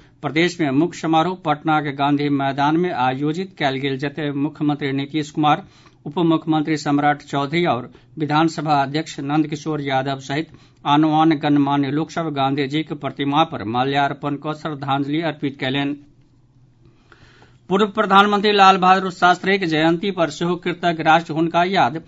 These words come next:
कयलक। राष्ट्रपति द्रौपदी मुर्मू, उपराष्ट्रपति जगदीप धनखड़ और प्रधानमंत्री नरेंद्र मोदी शास्त्री जी के श्रद्धांजलि अर्पित कयलनि। एहि मौका पर पटना में राजकीय जयंती समारोहक आयोजन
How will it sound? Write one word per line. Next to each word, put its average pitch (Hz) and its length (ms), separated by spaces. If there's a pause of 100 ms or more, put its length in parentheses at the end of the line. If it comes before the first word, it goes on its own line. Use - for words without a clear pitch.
(240)
कयलक। 120 400
राष्ट्रपति 160 480
द्रौपदी 160 380
मुर्मू, 170 320
उपराष्ट्रपति 156 600
जगदीप 160 500
धनखड़ 156 440
और 143 120
प्रधानमंत्री 156 680
नरेंद्र 151 420
मोदी 101 300 (380)
शास्त्री 170 500
जी 160 180
के 202 200
श्रद्धांजलि 160 560
अर्पित 151 340
कयलनि। 127 300 (260)
एहि 147 160
मौका 147 320
पर 151 180
पटना 147 400
में 156 140
राजकीय 143 440
जयंती 143 340
समारोहक 143 680
आयोजन 139 460